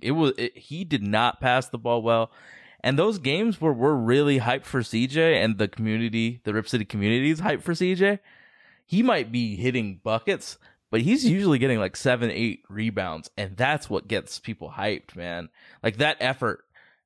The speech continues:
with, with, uh, you know, with how our defense is set, Hassan Whiteside has to jump out at a lot of shooters for the contest, and if we can get that rebound when our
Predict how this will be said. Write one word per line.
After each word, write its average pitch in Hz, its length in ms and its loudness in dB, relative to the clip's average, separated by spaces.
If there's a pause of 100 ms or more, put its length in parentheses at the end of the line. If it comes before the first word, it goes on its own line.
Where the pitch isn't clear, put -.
(100)
with, 143 240 0
with, 139 360 0
uh, 123 380 4 (240)
you 156 160 -4
know, 120 160 2
with 120 340 -4 (500)
how 185 300 0
our 127 220 2
defense 120 420 -6
is 104 100 -8
set, 104 420 0 (920)
Hassan 160 360 2
Whiteside 135 380 2
has 120 200 0
to 101 360 0
jump 131 320 0
out 120 260 2
at 104 120 -2
a 101 40 -4
lot 107 280 2
of 104 100 -6
shooters 101 640 -6 (220)
for 120 140 -6
the 92 100 -8
contest, - 640 -2 (240)
and 101 580 2 (240)
if 95 140 -2
we 120 200 -2
can 151 220 -4
get 139 280 0
that 127 200 0
rebound 117 460 -2
when 101 140 -8
our 101 160 -4